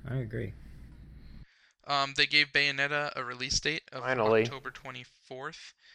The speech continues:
Speaker 2: Yep, and also, right before we started recording the podcast, Nintendo tweeted out that they will be having a Nintendo Direct on Thursday.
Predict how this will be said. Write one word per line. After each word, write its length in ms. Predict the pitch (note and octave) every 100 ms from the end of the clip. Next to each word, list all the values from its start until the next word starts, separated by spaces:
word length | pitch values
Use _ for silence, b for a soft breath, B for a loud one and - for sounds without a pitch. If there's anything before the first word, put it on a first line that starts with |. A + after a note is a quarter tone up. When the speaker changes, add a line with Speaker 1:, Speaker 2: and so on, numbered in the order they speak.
| _
Speaker 2:
Yep, 160 | C3+ D#3 - D3
and 260 | D3+ D3
also, 460 | C#3 E3 - D#3 C#3
right 140 | D3
before 240 | C#3+ - D3+
we 80 | C#3
started 240 | D3+ C#3
recording 360 | C3+ - C#3+ C#3
the 60 |
podcast, 600 | C3 D3 E3 - C3 C3+
Nintendo 440 | C3 C3 C3+ C3 C3
tweeted 360 | - C3+ C3
out 240 | B2+ C3 -
that 260 | B2+ B2+ C3
they 200 | B2+ B2+
will 160 | C3
be 100 | C3
having 320 | C3 C3 C3+
a 180 | B2+ B2+
Nintendo 400 | B2+ B2+ C3+ C#3
Direct 400 | C3 B2 E3+ - B2
on 120 | B2
Thursday. 600 | - D3 F3+ - -